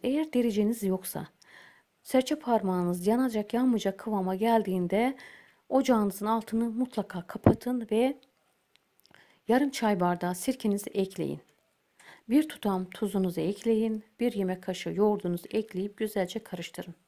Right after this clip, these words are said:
Ve artık peynirin oluş-, oluşmasını bekleyin. Eğer peyniriniz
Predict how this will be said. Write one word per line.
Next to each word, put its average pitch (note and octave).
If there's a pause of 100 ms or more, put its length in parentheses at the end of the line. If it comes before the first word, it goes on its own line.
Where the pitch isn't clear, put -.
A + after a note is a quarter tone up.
(840)
Ve B3
artık A3+
peynirin G3
oluş-, A3 (200)
oluşmasını G#3
bekleyin. F#3 (840)
Eğer D4+
peyniriniz A#3